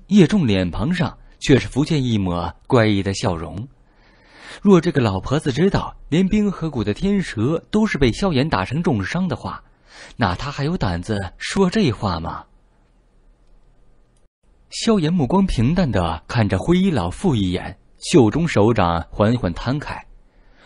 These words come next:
若非韩立突然出手的话，那现在这讨人厌的老太婆，现在怕是已经再没有多说话的力气了。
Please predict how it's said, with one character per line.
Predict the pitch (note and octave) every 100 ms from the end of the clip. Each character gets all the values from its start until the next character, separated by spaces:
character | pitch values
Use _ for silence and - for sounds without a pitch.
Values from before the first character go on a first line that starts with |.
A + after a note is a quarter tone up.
| -
若 | G#3+ G3
非 | C#3+
韩 | G2+ - C#3
立 | D#3+
突 | - F#3
然 | D#3+
出 | F3+ A3+ A3+
手 | F2+ E2+
的 | G2+
话， | G2 C#3+ - - - _ _
那 | - G3+
现 | D3 G3+ D#3
在 | D3 D3 F#2+ -
这 | A#2+
讨 | -
人 | G2 G2+
厌 | D#3 B2+
的 | G#2
老 | E2+
太 | - A#2
婆， | - - E2 A#2 - - -
现 | - B2+
在 | A2
怕 | - A2+
是 | G2 G#2
已 | E2+
经 | F2 B2 C#3+ -
再 | - G#2+
没 | F#2 A#2+
有 | G2 E2+ E2+ -
多 | C#3+
说 | D#3 D#3+
话 | C#3+ G3+ D3
的 | G#2+
力 | G2+ F#2
气 | -
了。 | E2 D#2+